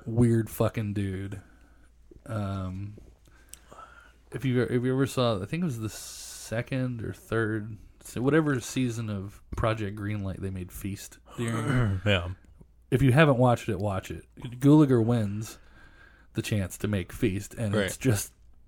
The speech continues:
Speaker 1: he's such a strange and bizarre person. Um, it's well worth watching. But anyway, he comes in and he, uh, then eats the pages.
Speaker 2: Right.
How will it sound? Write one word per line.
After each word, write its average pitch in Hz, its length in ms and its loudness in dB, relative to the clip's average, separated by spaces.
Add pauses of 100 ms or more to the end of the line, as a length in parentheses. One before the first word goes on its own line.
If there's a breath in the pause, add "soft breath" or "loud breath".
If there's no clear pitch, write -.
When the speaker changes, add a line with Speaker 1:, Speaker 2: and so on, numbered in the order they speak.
(320)
Speaker 1:
he's 139 200 0
such - 380 2
a 117 60 2
strange 104 800 -2
and 110 200 0
bizarre 107 760 2 (340)
person. 98 560 6 (1080 soft breath)
Um, 101 500 0
it's 113 140 -4
well 107 160 4
worth 98 180 -4
watching. 98 300 -4
But 135 80 0
anyway, 147 180 4
he 147 80 4
comes 143 260 2
in 117 220 2
and 107 140 0
he, 107 380 0
uh, 98 320 -2
then 104 340 0
eats - 380 -2
the - 140 -4
pages. - 720 2 (220)
Speaker 2:
Right. 98 240 0